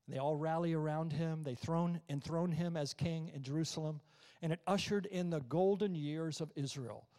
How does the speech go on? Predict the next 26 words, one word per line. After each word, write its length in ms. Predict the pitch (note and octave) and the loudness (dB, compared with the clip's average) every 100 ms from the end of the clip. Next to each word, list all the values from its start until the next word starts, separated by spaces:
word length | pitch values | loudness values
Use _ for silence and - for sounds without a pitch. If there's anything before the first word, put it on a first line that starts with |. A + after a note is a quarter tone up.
| - _ | -20 _
The 80 | D3 | -6
greatest 580 | B2+ F#3 A3 A#3 - - | 0 2 4 2 0 0
years 380 | E3+ F#3 G3 F#3 | 2 2 2 0
of 120 | E3+ - | -4 -2
Israel's 560 | D3+ - D#3 D3+ C#3+ | -2 0 0 0 -2
history 540 | C#3+ - - C#3 B2 A#2 _ _ _ _ - - - | -4 -6 -6 -8 -8 -12 _ _ _ _ -20 -16 -2
was 180 | E3 C#3+ | 0 2
the 100 | E3+ | 0
forty 360 | - G#3+ A3+ | 2 2 4
years 380 | G#3 F#3+ F#3 F3 | 2 4 2 2
that 140 | F3 C#3+ | -2 2
David, 460 | E3+ F#3 F3+ F3 | 4 4 4 2
the 60 | D#3+ | 2
man 260 | E3+ F#3 | 2 0
after 240 | F#3 F3+ F#3 | 0 -2 0
God's 320 | F3 F3+ E3+ | 2 0 0
heart, 400 | - D3 B2+ - | -2 -2 -4 -6
sat 340 | - F3 F#3 | -2 0 0
on 120 | F#3+ F#3+ | 0 -2
the 100 | F3+ | -2
throne 340 | E3+ D3 C#3+ | -2 -2 -2
and 240 | C#3 C#3+ | -4 -2
led 240 | D#3+ F3 E3+ | 0 0 0
and 200 | C3+ B2 | -2 -2
governed 460 | D3+ D#3 E3 D#3 - | 0 0 0 -2 -4
Israel. 480 | C3+ - C3 G#2 | -4 -2 -6 -8